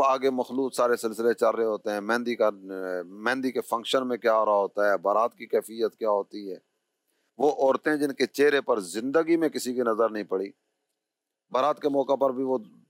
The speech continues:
دوپٹہ گلے میں ڈال کے وہ بھی گلیوں میں گھوم پھر رہی ہوتی ہیں۔ اچھا، یہ جتنی چیزیں ذکر کر رہا ہوں نا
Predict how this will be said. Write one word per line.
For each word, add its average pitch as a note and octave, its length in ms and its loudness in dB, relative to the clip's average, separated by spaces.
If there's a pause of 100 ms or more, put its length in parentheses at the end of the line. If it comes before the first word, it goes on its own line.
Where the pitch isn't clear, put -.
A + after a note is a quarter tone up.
دوپٹہ A#2 280 0
گلے A#2 240 0
میں A2+ 100 -2
ڈال G#2+ 240 0
کے G2+ 80 -10
وہ G2+ 100 -6
بھی G2+ 160 -10
گلیوں G2 220 -4
میں F2 100 -14
گھوم E2+ 220 -12
پھر E2+ 120 -8
رہی F#2+ 160 -12
ہوتی F#2 240 -12
ہیں۔ - 80 -20 (1800)
اچھا، C#3 200 2
یہ D3+ 240 2
جتنی D3+ 420 -2
چیزیں F3+ 280 0
ذکر E3 260 2
کر D#3+ 180 0
رہا E3+ 80 2
ہوں A#3 120 0
نا A#2 100 -6